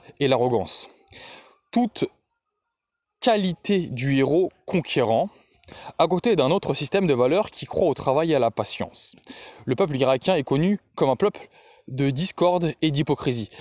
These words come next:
Mais l'Irakien n'est pas fondamentalement différent des autres hommes. La différence réside dans la pensée idéaliste. Il élabore des principes qu'il ne peut mettre en application et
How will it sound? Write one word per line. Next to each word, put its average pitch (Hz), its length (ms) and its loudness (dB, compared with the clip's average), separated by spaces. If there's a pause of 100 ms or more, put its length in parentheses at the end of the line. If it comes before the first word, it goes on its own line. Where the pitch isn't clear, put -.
(140)
Mais 254 160 2
l'Irakien 226 540 2
n'est 156 160 2
pas 190 340 2 (200)
fondamentalement 185 680 2
différent 147 440 0
des 135 160 2
autres 135 220 0
hommes. 107 300 2 (280)
La 143 80 2
différence 175 500 0
réside 143 400 0
dans 143 320 0 (1500)
la 120 120 0
pensée 180 340 0
idéaliste. 127 640 0 (400)
Il 143 280 0 (280)
élabore 175 920 2 (600)
des 143 180 0
principes - 540 0 (880)
qu'il 160 200 0
ne 160 100 2
peut 202 220 0
mettre 147 400 0
en 139 100 2
application 139 540 0 (600)
et 175 180 4